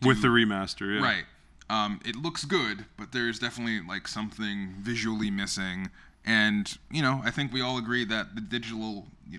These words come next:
Speaker 2: the digital, uh, episodes will probably translate better to a remaster process. So
Speaker 1: I think the anime thing too, you know, it just snapped into my mind too
Speaker 2: Hmm.
Speaker 1: when he said that, of, so anime being atmospheric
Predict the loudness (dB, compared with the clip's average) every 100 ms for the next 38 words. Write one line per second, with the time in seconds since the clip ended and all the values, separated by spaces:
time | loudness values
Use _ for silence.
0 | -8 -8 -2 0 0 0 0 -2 -4 -8
1 | -20 -20 -20 -14 -2 0 2 2 0 -2
2 | -4 -6 -8 -8 -8 -8 -8 -8 -10 -6
3 | -6 -4 -4 -4 -4 -6 -4 -6 -6 -6
4 | -6 -6 -6 -4 -6 -6 -8 -12 -10 -8
5 | -8 -10 -10 -10 -12 -16 -20 _ _ -10
6 | -8 -6 -8 -12 -16 -18 -6 2 4 6
7 | 4 4 4 4 4 4 6 6 4 2
8 | 2 2 4 4 4 4 4 4 4 4
9 | 4 6 4 4 2 2 2 2 2 2
10 | 2 4 2 0 0 0 0 0 0 0
11 | -2 -10 -20 -20 -20 -20 -8 0 2 4
12 | 2 -2 -8 -14 -16 -20 -20 _ -2 2
13 | 4 2 4 4 6 4 4 4 4 4
14 | 2 0 -2 2 2 4 0